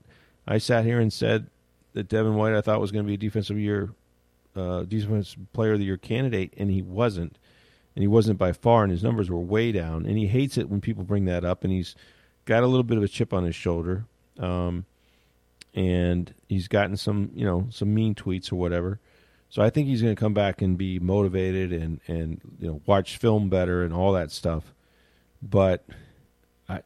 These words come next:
I'm not sure Lavonte David's replacement isn't sort of here, um, in K J Britt, who they really, really like. Now, different guy,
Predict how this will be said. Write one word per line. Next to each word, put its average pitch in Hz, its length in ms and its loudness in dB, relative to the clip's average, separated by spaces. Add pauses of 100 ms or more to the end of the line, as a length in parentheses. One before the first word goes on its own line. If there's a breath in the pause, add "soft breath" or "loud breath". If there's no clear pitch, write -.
I'm 110 120 2
not 117 220 2
sure 120 400 4
Lavonte 98 540 2
David's 101 600 0 (100)
replacement 98 640 -4 (640 soft breath)
isn't 113 240 2
sort 113 260 0
of 98 80 0
here, 95 580 0 (400)
um, 87 520 -2 (300)
in 95 120 0
K 98 200 0
J 92 160 0
Britt, 101 320 0
who 95 160 0
they 95 160 0
really, 101 260 2
really 95 280 0
like. 95 380 -4 (600 soft breath)
Now, 85 380 -2 (260)
different 101 380 0
guy, 95 480 4